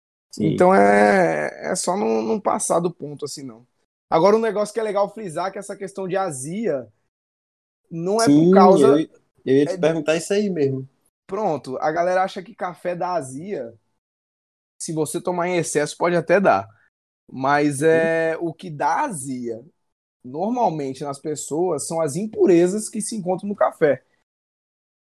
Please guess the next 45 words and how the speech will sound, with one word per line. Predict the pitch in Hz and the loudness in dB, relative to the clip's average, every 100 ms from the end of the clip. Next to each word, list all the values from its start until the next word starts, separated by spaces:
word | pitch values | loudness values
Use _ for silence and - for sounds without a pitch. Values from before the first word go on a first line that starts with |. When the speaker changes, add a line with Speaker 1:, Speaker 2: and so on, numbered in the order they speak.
| _ | _
Speaker 2:
E | 156 | 2
isso | 214 214 | 4 4
é | 240 | 4
a | |
mesma | 240 247 226 | 2 0 0
coisa | 202 220 247 | -2 0 0
Speaker 1:
É. | - - _ _ | -2 -18 _ _
Speaker 2:
pra | - 226 - - | -4 0 2 2
outros | 175 196 247 - | 2 2 0 -4
produtos | - 127 123 113 127 | -2 0 0 -2 -4
Speaker 1:
Aham. | |
Speaker 2:
também, | 214 170 165 160 | -6 -4 -4 -4
como | 165 156 | -8 -8
farinha, | - 185 151 170 190 151 | 0 2 2 -4 -6 -6
como | 165 170 | -8 -12
açúcar. | 170 - 151 180 180 156 | -12 -10 -4 -2 -2 -4
Você | - 160 | -8 -8
compra | 175 175 | -10 -10
uma | 190 180 | -6 -6
farinha | 180 165 165 | -6 -6 -6
de | 160 | -2
baixa | 156 156 160 | -2 -2 -2
qualidade, | 175 165 147 156 | -2 0 0 -2
você | 208 | -4
vai | 202 233 | -8 -6
ter | - | -4
azia | 254 196 196 | -4 -2 -4
também. | 196 180 151 | -4 -6 -4
E | 180 | -6
a | |
culpa | 180 196 214 | -6 -8 -8
não | 214 | -8
é | |
da | 240 | -10
farinha, | - - 220 156 | -10 -6 -4 -4
a | 135 | -10
culpa | 143 143 | -14 -4
é | 175 | -4
da, | 190 202 220 208 | -2 -4 -6 -6
da | - 143 160 | -10 -2 -2
sujeira | - 214 165 175 | 0 -2 2 2
que | 175 | -2
tem | 202 | -12
lá | 247 | -14
dentro. | 262 131 120 | -14 -18 -20